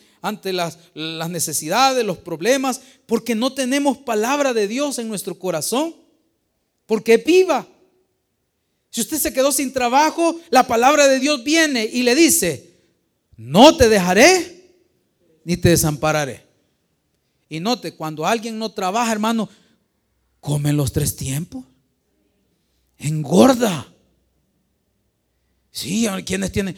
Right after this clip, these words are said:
cinco años de no trabajar y uno lo ve y, y uno se ve bien sequito. <laughs> Y aquel, y vea, cuando alguien está enfermo y tiene una enfermedad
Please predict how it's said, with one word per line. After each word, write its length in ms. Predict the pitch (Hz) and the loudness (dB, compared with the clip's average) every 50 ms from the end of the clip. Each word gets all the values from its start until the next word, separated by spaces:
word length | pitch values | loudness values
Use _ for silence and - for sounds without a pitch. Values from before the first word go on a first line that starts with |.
| - _ _ | -16 _ _
cinco 540 | _ - - - 233 254 254 247 - - 208 | _ -2 0 2 2 2 0 -4 -6 -8 -4
años 300 | 208 254 277 254 233 196 | -2 -2 -2 -2 -2 -4
de 100 | 202 208 | -4 -4
no 160 | 202 208 220 | -4 -6 -6
trabajar 540 | - 226 214 208 202 196 180 170 202 247 262 - - - - | -4 -4 -4 -2 -2 -2 -2 0 0 0 0 -2 -8 -14 -10
y 100 | 143 143 | -8 -6
uno 140 | 135 135 135 | -6 -4 -4
lo 180 | 127 131 135 123 | -2 -2 -2 -2
ve 160 | 117 131 139 | -4 -4 -4
y, 340 | 139 131 127 123 127 - _ _ _ _ _ _ _ | -4 -6 -8 -10 -12 -18 _ _ _ _ _ _ _
y 140 | - 139 147 | -10 -8 -8
uno 200 | 147 151 160 151 | -6 -6 -6 -6
se 100 | 151 143 | -6 -6
ve 140 | 135 151 156 | -6 -8 -8
bien 380 | 156 175 202 226 220 185 143 120 | -8 -6 -6 -6 -6 -8 -10 -10
sequito. 520 | - 151 147 - - - 240 - - _ - - - | -10 -12 -12 -8 -4 -4 -4 -4 -4 _ -20 -20 -20
<laughs> 140 | - _ _ | -20 _ _
Y 300 | - - - 254 226 202 | 6 6 6 6 2 0
aquel, 460 | 185 175 139 180 208 208 208 208 - _ _ _ _ _ _ _ _ _ _ _ _ - | -2 -2 -2 -2 -2 -2 -2 -4 -12 _ _ _ _ _ _ _ _ _ _ _ _ -2
y 80 | 180 196 | 4 4
vea, 180 | 269 247 - - - _ _ _ _ _ _ _ _ _ _ _ _ _ _ _ _ _ _ _ _ _ _ | 4 4 2 -2 -12 _ _ _ _ _ _ _ _ _ _ _ _ _ _ _ _ _ _ _ _ _ _
cuando 460 | _ 180 180 175 160 160 160 170 185 | _ 0 0 0 0 -2 -2 0 0
alguien 340 | 214 240 262 247 254 247 233 | 2 2 0 0 -2 -2 -2
está 240 | 226 202 - - 220 | -2 -4 -4 -4 -4
enfermo 640 | 214 202 - - 247 254 269 285 294 285 294 277 - _ _ _ _ _ _ _ _ _ _ _ _ _ _ _ _ _ _ _ _ _ _ _ _ _ | -6 -6 -6 -4 -2 -2 -2 -2 -4 -4 -6 -8 -10 _ _ _ _ _ _ _ _ _ _ _ _ _ _ _ _ _ _ _ _ _ _ _ _ _
y 140 | _ 160 151 | _ -12 -12
tiene 440 | - _ - 220 226 247 247 247 233 | -12 _ -4 -2 -2 0 0 -2 -2
una 200 | 220 220 220 226 | -2 -4 -6 -6
enfermedad 680 | 214 190 - 196 180 175 175 175 180 202 214 214 202 | -8 -10 -10 -10 -10 -8 -8 -6 -4 -4 -2 -4 -4